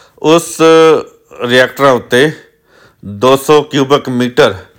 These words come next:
ਕੰਕਰੀਟ ਡੋਲਿਆ ਗਿਆ ਸੀ, ਜੋ ਸਿਰਫ ਥੋੜ੍ਹੀ ਜਿਹੀ ਅੰਸ਼ਕ ਤੌਰ 'ਤੇ ਮਦਦ ਕਰ ਰਿਹਾ ਸੀ। ਪਰ ਇਹ ਇੱਕੋ ਇੱਕ ਸਮੱਸਿਆ ਨਹੀਂ ਸੀ। ਰੇਡੀਓ ਐਕਟਿਵ ਗ੍ਰੇਨਾਈਟ ਦੇ ਵੱਡੇ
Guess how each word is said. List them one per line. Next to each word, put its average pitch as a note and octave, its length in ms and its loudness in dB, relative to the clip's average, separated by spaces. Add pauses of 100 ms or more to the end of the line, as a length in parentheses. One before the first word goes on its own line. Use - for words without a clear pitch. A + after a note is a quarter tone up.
(360)
ਕੰਕਰੀਟ B2 540 -2
ਡੋਲਿਆ A2+ 400 2
ਗਿਆ G#2 220 0
ਸੀ, A#2+ 240 -6
ਜੋ A2+ 180 -2
ਸਿਰਫ C3+ 380 -2 (600)
ਥੋੜ੍ਹੀ D#3 260 2
ਜਿਹੀ D3 340 -2
ਅੰਸ਼ਕ B2 380 -4
ਤੌਰ A#2+ 180 0
'ਤੇ A2 140 -4
ਮਦਦ G#2+ 340 -4
ਕਰ G#2 160 -2
ਰਿਹਾ G2 220 0
ਸੀ। B2 220 -10 (800)
ਪਰ D3 140 2
ਇਹ D3+ 340 0
ਇੱਕੋ D3+ 260 0
ਇੱਕ D3 160 -6
ਸਮੱਸਿਆ A#2+ 460 -4
ਨਹੀਂ A2+ 180 -2
ਸੀ। A2+ 180 -4
ਰੇਡੀਓ A#2 280 0
ਐਕਟਿਵ B2 400 0
ਗ੍ਰੇਨਾਈਟ A2 560 0
ਦੇ A2+ 220 2
ਵੱਡੇ G#2 640 -2